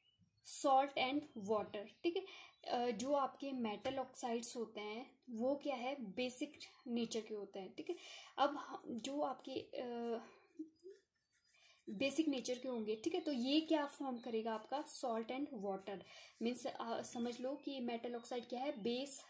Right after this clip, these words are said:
base है, Basic nature होता है ना, Base और acid आपका वैसे भी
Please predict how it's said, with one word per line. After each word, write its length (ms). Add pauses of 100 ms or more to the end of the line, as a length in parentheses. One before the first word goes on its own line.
(140)
base 320
है, 200
Basic 300
nature 320
होता 180
है 120
ना, 120
Base 360
और 140
acid 320
आपका 400
वैसे 340
भी 160